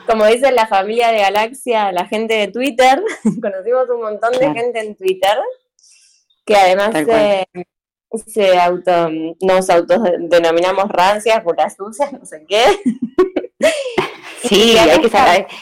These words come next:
Speaker 2: quiero saludar a todas las rancias, cu-, cula-, culas sucias, así es.
Speaker 1: No sé, es como,
Speaker 2: <laughs>
Speaker 1: sí, ya que es como un apellido compuesto, somos rancias culas
Speaker 2: Perfecto.
Speaker 1: sucias.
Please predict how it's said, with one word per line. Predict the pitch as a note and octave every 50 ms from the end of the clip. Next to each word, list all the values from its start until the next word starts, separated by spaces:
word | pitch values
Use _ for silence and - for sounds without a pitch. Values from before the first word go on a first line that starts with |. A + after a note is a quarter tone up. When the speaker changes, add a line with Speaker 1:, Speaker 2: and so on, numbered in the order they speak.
| - _ -
Speaker 2:
quiero | G3 A3 B3+
saludar | B3 G#3+ E3+ F3+ G3 A3 A3+ G3+
a | F#3
todas | - F#3 F3+ F3
las | E3+ E3+
rancias, | E3+ F3 F3+ F3+ F3 E3 - F3+ E3+ E3 E3 D#3+ D#3+ D3+ D#3 D3+
cu-, | - - - - - -
cula-, | - G3 G#3+ G#3+ G3+ G3+ - -
culas | - B3 B3+ C4 A#3
sucias, | B3 C#4 D4+ D4 - D4 A#3 G3+ F#3+ - _ _ _ _ _ -
así | D#3+ D#3+ D#3+ A#3
es. | C4 C4+ C4 - - _ _ _ _ _ _ _ _ _ -
Speaker 1:
No | D4 F4 F4+
sé, | E4 F4 D#4+ D#4+
es | F#4
como, | - A#4 - F4 - D4+
Speaker 2:
<laughs> | D#4 C#4+ C4 B3 A#3+ A#3 A#3 A#3 A#3+ - -
Speaker 1:
sí, | D4+ C#4 C4 - _ -
ya | D4 E4 E4+
que | - D#4+
es |
como | D#4 - E4+ E4 D#4
un | D4+ D#4 D#4 - -
apellido | C4 A3 A3 G#3+ - C#4+ C#4+ C#4+ C#4
compuesto, | A#3+ A3+ A3 G#3+ G#3+ G#3 G3+ G#3 _ - F3 E3 D#3+ E3 F3+
somos | - A3+ A#3+ A#3+ B3 C4 _
rancias | - G#3 A3 A3 A3+ A#3 - -
culas | G#3 - E3 F3+ F3
Speaker 2:
Perfecto. | D#3 C#3+ C#3 -
Speaker 1:
sucias. | - - - - F3 F3+